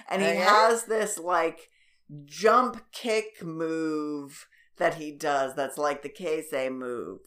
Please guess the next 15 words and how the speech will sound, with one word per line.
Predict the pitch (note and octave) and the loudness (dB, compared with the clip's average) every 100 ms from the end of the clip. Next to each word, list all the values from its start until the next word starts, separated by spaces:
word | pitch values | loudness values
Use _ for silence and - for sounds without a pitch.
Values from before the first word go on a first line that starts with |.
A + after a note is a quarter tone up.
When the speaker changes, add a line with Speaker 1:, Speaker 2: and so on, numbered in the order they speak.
| - | -12
Speaker 1:
that | - - | -12 -8
comes | D#3 C3+ B2+ | -6 -6 -6
up, | A#2+ G#2 - _ _ | -6 -6 -10 _ _
you | D#3 C#3 | -12 -8
know, | G#2+ | -6
Speaker 2:
Uh-huh. | F3 D3+ - _ _ _ _ _ _ | -6 -8 -12 _ _ _ _ _ _
Speaker 1:
several | - F3+ E3 C#3+ | -2 0 0 -2
times | D3 C3+ B2+ B2+ | -4 -8 -8 -10
throughout | - C#3 G#2+ - | -8 -6 -6 -8
the | A2 | -14
show, | - - - - _ _ _ _ _ _ _ | -14 -14 -16 -18 _ _ _ _ _ _ _
for | F#3+ E3 | -4 -2
whatever | D#3 C#3+ C#3+ D3 | -2 -4 -6 -8
that's | - - - | -10 -14 -14
worth. | - - | -14 -14